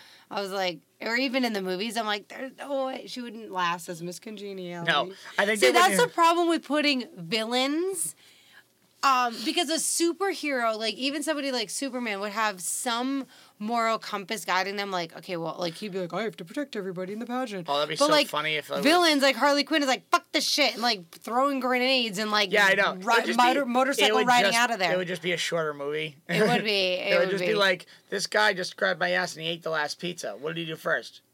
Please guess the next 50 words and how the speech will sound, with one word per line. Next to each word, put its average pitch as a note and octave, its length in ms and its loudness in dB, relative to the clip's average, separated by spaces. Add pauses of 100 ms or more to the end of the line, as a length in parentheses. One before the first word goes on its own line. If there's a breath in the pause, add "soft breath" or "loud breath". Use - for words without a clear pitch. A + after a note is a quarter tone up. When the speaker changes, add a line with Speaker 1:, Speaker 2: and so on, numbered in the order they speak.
(280)
Speaker 2:
He A#2+ 160 -20 (160)
grabbed C#3 320 -4
the - 60 -20
pizza." D#3 500 -10 (140)
Speaker 1:
He C4+ 200 2
would, E4+ 100 2
they - 60 2
Speaker 2:
Obviously. D#4 360 2
Speaker 1:
would, E4 280 0
she D#4+ 260 -2
would D#4+ 140 -2
take C#4 260 -2
over C4+ 220 2
the A#3+ 100 -2
whole A#3+ 160 0
movie, G#3 260 -4
and F#3+ 80 -2
it F#3+ 60 -2
would F#3 140 -2
not, F#3 180 -4
it F#3+ 80 -4
would G#3 120 -6
not F#3+ 160 -4
be G3 120 -4
about F3 400 -4
Miss F#3+ 120 -10
Congeniality E3+ 680 -6
anymore. D#3+ 240 -8
It E3 100 -6
would D#3+ 80 -12
be E3 120 -10
about, D#3 220 -10 (260)
um, E3 360 -4
Harley F3 340 -4
Quinn. E3 220 -6 (320 loud breath)
So E4+ 100 2
I E4+ 60 4
guess E4+ 180 4
that F4+ 100 4
was D#4 100 0
probably C#4+ 280 4
a A#3 60 0
bad G#3 280 0
one A3 180 -6
to G3+ 100 -10
choose G#3 800 -4
because G3+ 600 0 (200)
villains, A3 840 0
I F#3+ 140 -2
think, G3 460 -4